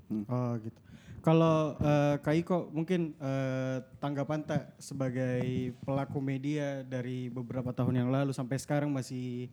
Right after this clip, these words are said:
Speaker 2: eh, bekerja sebagai media juga, bagaimana tanggapan tak terhadap masifnya sosial media, masifnya internet, dan akses pun gampang sekali didapat sekarang?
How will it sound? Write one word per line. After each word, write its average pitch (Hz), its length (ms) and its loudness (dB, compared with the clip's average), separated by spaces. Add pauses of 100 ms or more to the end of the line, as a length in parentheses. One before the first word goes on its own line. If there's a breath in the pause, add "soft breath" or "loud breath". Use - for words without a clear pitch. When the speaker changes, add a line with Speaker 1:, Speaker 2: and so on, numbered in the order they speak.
(380 soft breath)
Speaker 2:
eh, 117 760 -4 (280)
bekerja 139 400 -4
sebagai 135 320 0
media 135 320 2
juga, 147 320 0
bagaimana 151 400 2
tanggapan 156 400 2
tak 160 160 -2
terhadap 131 320 -2 (720 soft breath)
masifnya 160 500 2
sosial 143 300 2
media, 165 480 4
masifnya 147 500 -2
internet, 165 640 2
dan 135 240 2 (340)
akses 156 460 -6
pun 185 240 -2
gampang 143 340 2
sekali 156 540 0
didapat 131 480 -4
sekarang? 135 480 -6